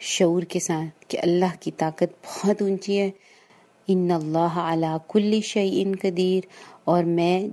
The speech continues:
جب سجدے میں جاتی ہوں تو میں کتنی چھوٹی ہوں، کتنی بے بس ہوں، ایک ذرہ برابر ہوں،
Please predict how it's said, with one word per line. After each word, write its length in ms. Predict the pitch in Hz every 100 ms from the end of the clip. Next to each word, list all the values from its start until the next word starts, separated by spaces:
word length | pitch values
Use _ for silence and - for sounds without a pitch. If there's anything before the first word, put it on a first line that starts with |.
| 165
جب 100 | 190
سجدے 420 | - 175 - - 190
میں 120 | 190
جاتی 380 | 180 160 156 175
ہوں 60 | 170
تو 80 | 175
میں 140 | 175 170
کتنی 840 | - 196 - 196 202 208 208 202 - - - _
چھوٹی 560 | - - 170 - 202 226
ہوں، 300 | 254 _ -
کتنی 300 | 175 190 170
بے 240 | 147 175
بس 320 | 165 208 -
ہوں، 80 | 240 - _
ایک 260 | 180 170 156
ذرہ 420 | 156 175 170 190
برابر 500 | 185 202 196 202
ہوں، 100 | 214